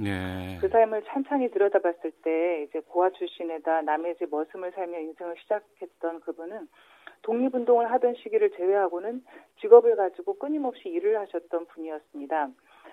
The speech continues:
Speaker 2: 뭐 직업군인, 뭐 제지소, 포수, 농사 등등 이렇게 일을 해야지만 자신의 존재를 증명할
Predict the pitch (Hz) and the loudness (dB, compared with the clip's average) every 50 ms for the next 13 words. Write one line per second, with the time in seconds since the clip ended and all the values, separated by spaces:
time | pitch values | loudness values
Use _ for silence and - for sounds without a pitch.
0 | - _ - 160 156 160 _ - 170 185 190 190 - _ - 165 170 170 180 208 | -20 _ -12 -10 -10 -10 _ -6 4 6 6 6 6 _ -12 -10 -10 -10 -8 -10
1 | 233 247 233 175 - - - 170 160 156 160 - 170 165 - 185 185 202 220 226 | -8 -8 -6 -8 -8 -8 -2 -2 -2 -2 -2 -6 -8 -8 -6 -4 -2 -2 -2 -4
2 | 220 - - - 226 226 - - 220 196 160 160 170 175 - - 196 190 185 175 | -6 -6 0 0 0 0 0 -2 -4 -2 -2 -4 -4 -6 -6 0 2 4 4 2
3 | 160 160 - - 170 160 156 180 175 165 - _ _ _ - - - _ _ _ | 0 -4 -12 -10 -10 -8 -8 -8 -10 -10 -12 _ _ _ -20 -20 -20 _ _ _
4 | _ - 170 175 185 196 196 - 202 185 185 220 233 269 277 262 254 233 285 294 | _ -14 -4 0 0 0 0 0 -2 0 0 0 0 2 2 2 2 6 8 8
5 | 285 277 - 233 226 233 226 220 - 175 175 170 - 220 220 208 - - 175 175 | 8 8 6 2 6 6 6 6 6 -2 -6 -4 -2 -2 -2 -2 -2 -4 -4 2
6 | 196 196 196 190 - - 185 190 208 214 214 202 214 | 2 2 2 2 -2 -8 -8 -4 0 2 2 2 2